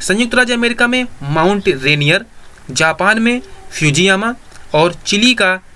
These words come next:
एंकाकागुआ, ये सभी ज्वालामुखी पर्वत के उदाहरण हैं। Next है हमारा अवशिष्ट पर्वत।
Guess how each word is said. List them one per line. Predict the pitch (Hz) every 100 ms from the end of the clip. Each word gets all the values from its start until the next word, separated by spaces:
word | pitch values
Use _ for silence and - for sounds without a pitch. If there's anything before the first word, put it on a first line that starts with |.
| - -
एंकाकागुआ, | 170 180 175 170 175 - 160 143 139 131 120
ये | 147 226
सभी | 196 165 185 180 - -
ज्वालामुखी | 131 156 202 226 180 175
पर्वत | 175 143 147 143
के | 233 262 - -
उदाहरण | 175 139 139
हैं। | 123 123 120 - - - - - - - - 180
Next | 233 226 190
है | 185
हमारा | 180 170 151 170 - - - - - -
अवशिष्ट | 202 220 190 202 -
पर्वत। | 147 135 127